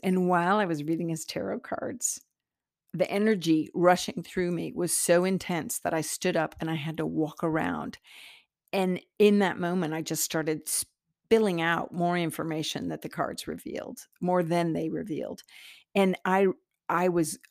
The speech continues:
going on and on and on and on and on, and I didn't even know what I was saying. It was just coming out of me. And I <laughs> s-, stopped in a quick breath and said, "Do you understand what I'm saying?" And he goes, "Yeah."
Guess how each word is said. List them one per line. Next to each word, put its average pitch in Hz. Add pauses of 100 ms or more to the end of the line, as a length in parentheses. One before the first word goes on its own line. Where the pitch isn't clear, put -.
(400)
going 165
on 220
and 170
on 208
and 165
on 196
and 170
on 196
and 170
on, 190
and 175
I 170 (460)
didn't 220
even 175
know 170
what 165
I 170
was 165
saying. 165
It -
was 160
just -
coming 165
out 165
of 175
me. 147
And 175
I 160 (260)
<laughs> -
s-, - (120)
stopped -
in 185
a 202
quick -
breath 185
and 180
said, 180
"Do 185
you 185
understand 196
what 196
I'm 214
saying?" 190
And 190
he 160
goes, 156
"Yeah." 185